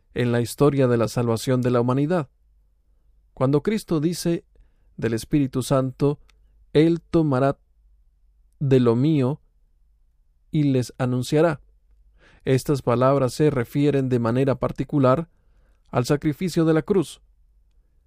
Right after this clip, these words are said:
El Dios vivo ha entrado definitivamente en la historia de la creación,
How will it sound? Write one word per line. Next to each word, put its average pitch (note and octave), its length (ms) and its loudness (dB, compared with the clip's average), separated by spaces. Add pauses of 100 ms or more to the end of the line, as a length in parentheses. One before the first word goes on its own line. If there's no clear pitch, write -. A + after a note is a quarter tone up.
(220)
El C3 180 0
Dios D#3+ 260 4
vivo E3 400 0
ha D3+ 80 0
entrado D3 460 0
definitivamente C3 1000 -2
en C3+ 80 0
la B2 60 0
historia C3 420 -2
de B2 100 0
la A#2 80 -4
creación, C3 580 -4